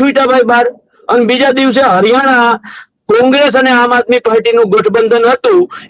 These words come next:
એ બીજા દિવસે સવારે સાડા દસ, અગિયાર વાગે અરવિંદ કેજરીવાલે કેમ તોડી નાખ્યું? આ તોડવા માટે જ એને જેલ મુક્ત કરવામાં આવ્યા. આ તો ગોપાલભાઈએ સાબિત કરી દીધું કે રાત્રે સાડા દસ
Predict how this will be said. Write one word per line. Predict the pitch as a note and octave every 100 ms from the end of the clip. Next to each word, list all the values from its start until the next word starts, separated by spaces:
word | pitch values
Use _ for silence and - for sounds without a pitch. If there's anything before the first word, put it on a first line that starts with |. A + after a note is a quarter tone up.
| F#4+
એ |
બીજા | B3+ B3+
દિવસે | A3+ A#3+ A3+
સવારે | A3+ A#3 A#3+ A#3+
સાડા | A3+ A#3
દસ, | A3+ A#3 A3
અગિયાર | G3+ A#3+
વાગે | A#3 G#4+
અરવિંદ | G#4+ G3 A#3
કેજરીવાલે | G3+ A3 G#3+ G#3+ G3+ A3+
કેમ | C4 C#4
તોડી | C#4 C#4
નાખ્યું? | C4+ C4 B3+ C#4 _ _ _ _ _ _ _ _ _ _ -
આ | -
તોડવા | A#4 A#4 B4+ C#4
માટે | - -
જ | -
એને | A#4 C#4
જેલ | A#3 G#3 C4
મુક્ત | C#4 -
કરવામાં | C4+ C#4 C#4+ C#4
આવ્યા. | C4+ C#4 C#4 _ _ _ _ _ _ _ _ _ -
આ | -
તો | B3+
ગોપાલભાઈએ | B3 D4 D#4+ D#4 D#4+
સાબિત | C#4+ D4+ D#4+
કરી | - D4
દીધું | C4+ B3 A3 G#3+ _ _ _ _ _ _ _ _ _ _ _
કે | G#4
રાત્રે | G#3+ G3 G3+ C4
સાડા | C4 G#3+ B3
દસ | A3 A#3